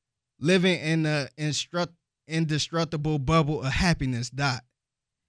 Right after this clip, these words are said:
Making people hearts happy and tummies full, dot.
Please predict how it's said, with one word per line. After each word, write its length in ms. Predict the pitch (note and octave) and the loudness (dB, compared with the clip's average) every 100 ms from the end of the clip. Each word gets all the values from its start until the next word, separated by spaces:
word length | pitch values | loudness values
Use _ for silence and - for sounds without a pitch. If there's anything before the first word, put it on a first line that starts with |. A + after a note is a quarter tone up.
| - | -6
Making 300 | D3+ D#3+ D3+ | -2 0 0
people 280 | F3 D#3 C#3+ | 0 -2 -2
hearts 320 | D#3 D#3 - | -2 0 4
happy 520 | - F3 D#3+ D#3 B2+ | 4 2 -4 -6 -6
and 240 | C3+ C3+ B2 | -6 -6 -2
tummies 400 | F3+ E3+ C#3+ - | 0 0 -2 -2
full, 360 | F3+ D#3+ A#2 | 0 0 -2
dot. 380 | C3+ C#3 B2+ | -6 -10 -10